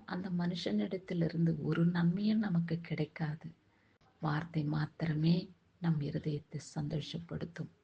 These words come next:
ஆனால் நம்மை உருவாக்கின கர்த்தராகிய இயேசு கிறிஸ்து நம்மை விசாரி-, விசாரிக்கும் பொழுது, அந்த தீங்கிலிருந்து, அந்த வியாதியிலிருந்து, அந்த துக்கத்திலிருந்து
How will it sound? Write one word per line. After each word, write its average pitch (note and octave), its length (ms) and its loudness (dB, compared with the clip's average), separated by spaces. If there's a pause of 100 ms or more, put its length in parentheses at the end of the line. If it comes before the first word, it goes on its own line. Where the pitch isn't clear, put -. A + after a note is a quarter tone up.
(560)
ஆனால் G#3 460 0
நம்மை F3 400 2
உருவாக்கின G3+ 840 2
கர்த்தராகிய E3+ 640 -2
இயேசு D#3+ 440 0
கிறிஸ்து E3 460 -6 (240)
நம்மை D#3 320 2
விசாரி-, E3 580 0 (100)
விசாரிக்கும் F3+ 680 -2
பொழுது, E3 420 2 (920)
அந்த A3 360 6 (120)
தீங்கிலிருந்து, G3 920 4 (100)
அந்த E3 240 4 (140)
வியாதியிலிருந்து, E3+ 1040 4 (220)
அந்த D#3+ 320 0 (100)
துக்கத்திலிருந்து E3+ 960 0